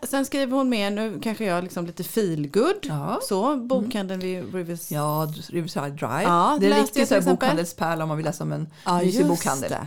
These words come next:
Speaker 2: i London.
Speaker 1: Så är det ju. Så är det ju.
Speaker 2: Så det går bra till slut.
Speaker 1: Ja, ja.
Speaker 2: <laughs>
Speaker 1: Eh, vad heter det? Den, eh, läste jag. Och sen nu då när hon kommit ut med en deckare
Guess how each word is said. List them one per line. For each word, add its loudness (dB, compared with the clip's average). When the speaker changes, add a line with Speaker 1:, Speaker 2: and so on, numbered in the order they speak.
Speaker 2:
i 0
London. 4
Speaker 1:
Så 2
är 0
det -8
ju. -8
Så -4
är -4
det -12
ju. -12
Speaker 2:
Så 2
det 4
går 2
bra 2
till -8
slut. -6
Speaker 1:
Ja, 4
ja. 6
Speaker 2:
<laughs> -2
Speaker 1:
Eh, 4
vad 2
heter 0
det? 2
Den, 2
eh, 4
läste 2
jag. 4
Och 4
sen 4
nu 6
då 4
när 4
hon 2
kommit -4
ut -4
med -2
en 0
deckare 0